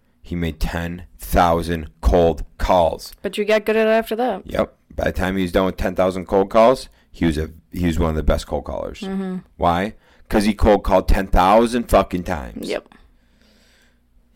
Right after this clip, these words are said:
Speaker 1: So, but I mean, think about flipping, like, you got the guys down south in, like, uh, Florida, Nashville, shit like that. They'll do a hundred flips a year.
Speaker 2: Yeah.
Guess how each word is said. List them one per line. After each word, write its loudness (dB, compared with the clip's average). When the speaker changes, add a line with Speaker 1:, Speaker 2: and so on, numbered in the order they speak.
Speaker 1:
So, -2
but 2
I 6
mean, 4
think -2
about 0
flipping, 2
like, -4
you 0
got 4
the -2
guys 0
down 0
south -4
in, -8
like, -8
uh, -6
Florida, 0
Nashville, -4
shit -4
like -6
that. -6
They'll 2
do 4
a 2
hundred -4
flips -6
a -6
year. -6
Speaker 2:
Yeah. -4